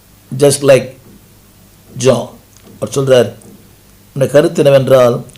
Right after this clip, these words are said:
பொறுமைக்கு உங்கள் உடன் பங்காளி." அப்படியானா-, அப்படியானால், என்னுடைய கருத்து என்னவென்றால், உங்களுடைய நண்பர்கள் உங்களைப் போல பொறுமை. இரண்டாவது,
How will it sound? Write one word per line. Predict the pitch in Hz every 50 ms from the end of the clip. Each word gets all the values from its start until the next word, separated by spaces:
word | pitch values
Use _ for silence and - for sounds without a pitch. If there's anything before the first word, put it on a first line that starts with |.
| _ _ _ _ _ _ _ _ _ _ _ _ _ _ _ _ _ _ _ _ _ _ - -
பொறுமைக்கு | 139 151 170 175 170 165 160 139 - - 160 147 139 127 131 180 202 - - _ _ _ _ _ _ -
உங்கள் | 127 135 151 156 151 156 160 156
உடன் | 156 139 131 147 147 147 135 139
பங்காளி." | 127 123 127 123 123 113 110 107 - - - - _ _ - - - - _ _ _ - - _ _ - - - _ _ _ _ _ _ _ -
அப்படியானா-, | - 135 139 147 147 147 147 147 -
அப்படியானால், | - 127 123 139 139 139 143 147 143 131 120 110 113 - - _ _ _ _ _
என்னுடைய | - 120 123 123 123 123
கருத்து | - 147 165 160
என்னவென்றால், | 151 139 139 139 135 131 131 135 131 117 107 107 110 - - _ _ _ _ _ _ _ _ _ _ _ _ _ _ _ _
உங்களுடைய | - 135 127 135 131 131 131 143
நண்பர்கள் | 156 160 165 170 165 147 139 131 131 - - - _
உங்களைப் | - 131 135 139 139 135 127 -
போல | 135 135 131 113 107 104 - - _ - - - -
பொறுமை. | 143 143 147 143 131 113 107 - - _ _ _ _ _ _ _ _ _ _ _ _ _ _ _ _ _ -
இரண்டாவது, | 127 123 135 143 139 131 123 123 123 127 120 110 - -